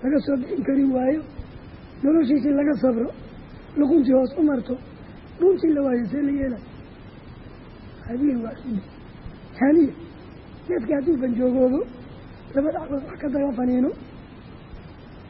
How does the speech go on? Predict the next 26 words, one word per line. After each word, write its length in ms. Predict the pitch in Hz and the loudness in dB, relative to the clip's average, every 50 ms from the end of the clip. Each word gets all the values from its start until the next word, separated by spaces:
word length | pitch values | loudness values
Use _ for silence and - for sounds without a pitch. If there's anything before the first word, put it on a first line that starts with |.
| - - - - - - - - - | -18 -18 -18 -18 -18 -18 -18 -12 -4
kolkaana 380 | - 277 240 233 269 254 262 262 | -2 0 0 0 0 0 0 0
maare 240 | 247 240 247 254 240 | 0 2 2 2 2
loo 180 | 240 240 233 214 | 2 2 2 0
waayo. 160 | 190 165 - - - - - - - - - - - - | -2 -4 -6 -12 -16 -18 -16 -18 -18 -18 -18 -18 -14 -4
See 100 | 240 311 | 2 4
la 60 | 359 | 4
yeelay? 260 | 330 302 302 285 262 - - - - - - - - - - - - - | 4 4 2 -2 -6 -8 -16 -18 -18 -18 -18 -18 -18 -18 -18 -18 0 2
Midkaas 360 | 311 262 190 - 277 247 - 269 | 2 2 4 2 0 0 2 2
maare 260 | 285 262 285 294 302 | 2 4 4 4 4
loo 240 | 277 262 277 311 320 277 | 4 2 2 4 2 2
waayo, 160 | 240 208 208 - - - - - - - - - - | 0 0 -4 -10 -16 -18 -18 -18 -18 -18 -18 -16 -14
xabad 260 | - - 302 302 381 - 339 | -10 -6 -2 -2 2 6 6
iyo 140 | 277 269 | 6 6
leeb 260 | 277 285 294 311 311 302 | 6 6 4 4 4 2
iyo 140 | 302 294 | 2 2
waran 160 | 294 294 285 285 | 4 2 2 2
wixii 220 | 302 - - 240 | 0 0 -2 0
lala 140 | 269 294 339 | 2 2 2
gaaro, 240 | 285 233 247 233 202 - - - - - - - | 4 2 2 0 0 -4 -10 -16 -18 -18 -12 -4
baa 100 | - 311 | 0 2
laga 140 | 294 311 320 | 4 4 4
daba 180 | 262 277 262 226 | 6 6 4 4
tuuray. 300 | - 269 262 247 214 - - - - - - - - - - - - - - - - - - - - | 6 6 4 4 4 0 -6 -14 -16 -18 -18 -18 -18 -18 -18 -18 -18 -18 -18 -18 -18 -18 -18 -8 -2
Waa 100 | - 247 | 0 2
la 80 | 254 247 | 4 4
harakaynay. 480 | 247 254 262 - 262 285 277 247 208 | 4 4 4 2 4 4 4 4 4